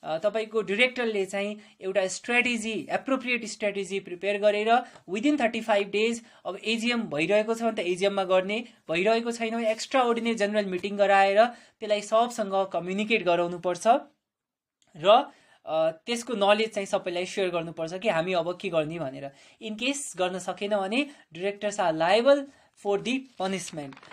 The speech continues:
त्यसै गरी कुनै एउटा डिरेक्टरको कारणले हो यस्तो इन्टेन्सनल एक्सनले गर्दाखेरि तपाईँको नेटवर्थ घटेको हो भने त्यो एउटा इन्डिभिजुअल डिरेक्टर जसले गरेको हो, that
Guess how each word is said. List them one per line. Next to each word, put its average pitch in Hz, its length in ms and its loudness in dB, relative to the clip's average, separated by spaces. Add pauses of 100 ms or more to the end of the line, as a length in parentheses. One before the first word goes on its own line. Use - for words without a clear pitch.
(160)
त्यसै 254 220 -2
गरी 247 220 0
कुनै 247 320 -2
एउटा 233 420 4
डिरेक्टरको 226 600 0
कारणले 220 480 4
हो 196 380 6 (260)
यस्तो 214 320 -2
इन्टेन्सनल 226 520 2
एक्सनले 214 440 2
गर्दाखेरि 208 400 4
तपाईँको 208 300 2
नेटवर्थ 202 360 2
घटेको 165 380 -2
हो 190 60 4
भने 214 280 2 (380)
त्यो 262 180 -8 (300)
एउटा 269 300 2
इन्डिभिजुअल 269 580 2
डिरेक्टर 226 400 0
जसले 233 280 2
गरेको 208 440 4
हो, 214 260 -2 (240)
that 202 240 2